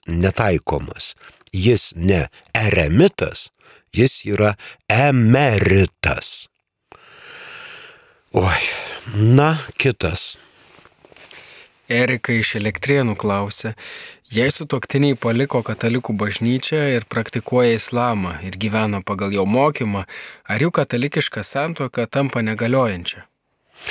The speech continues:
Speaker 1: Ačiū Elektrėnams. Dabar paliko katalikų bažnyčią. E,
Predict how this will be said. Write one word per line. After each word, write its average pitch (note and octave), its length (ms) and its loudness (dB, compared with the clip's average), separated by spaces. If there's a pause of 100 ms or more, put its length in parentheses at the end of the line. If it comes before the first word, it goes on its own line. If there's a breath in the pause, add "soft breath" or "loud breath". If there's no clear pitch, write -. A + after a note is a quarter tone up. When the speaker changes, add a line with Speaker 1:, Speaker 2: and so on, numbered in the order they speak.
(300 loud breath)
Speaker 1:
Ačiū G2 560 2
Elektrėnams. C3 840 4 (920 soft breath)
Dabar G2+ 640 2 (380 loud breath)
paliko B2+ 580 2
katalikų G#2+ 640 2
bažnyčią. F#2+ 680 2 (760 loud breath)
E, - 140 -8